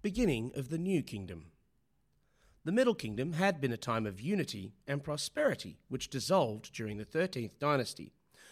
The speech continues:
so that by circa seventeen eighty-two B C E, a new power had been able to rise in the north of Egypt, that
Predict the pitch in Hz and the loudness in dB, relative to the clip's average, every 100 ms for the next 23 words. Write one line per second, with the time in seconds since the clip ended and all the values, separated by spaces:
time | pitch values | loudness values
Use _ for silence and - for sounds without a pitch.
0 | - - 208 208 180 180 - 220 262 - | -4 2 4 4 4 4 2 0 0 0
1 | 170 151 156 131 113 107 - 202 190 156 | 0 0 0 0 -2 -4 -2 -2 2 0
2 | 143 139 120 107 90 - - - - 180 | 0 0 0 0 -2 -12 -20 -20 -4 0
3 | 208 247 254 - 110 101 107 123 135 127 | 4 6 4 4 2 2 2 0 0 2
4 | 110 107 120 123 143 107 101 123 139 110 | 0 -2 -2 4 4 4 -2 -4 -2 -4
5 | 95 - 107 - 151 113 - - _ _ | -6 -10 -8 -2 -2 -2 -8 -12 _ _
6 | _ _ - 160 185 - | _ _ -2 0 0 -4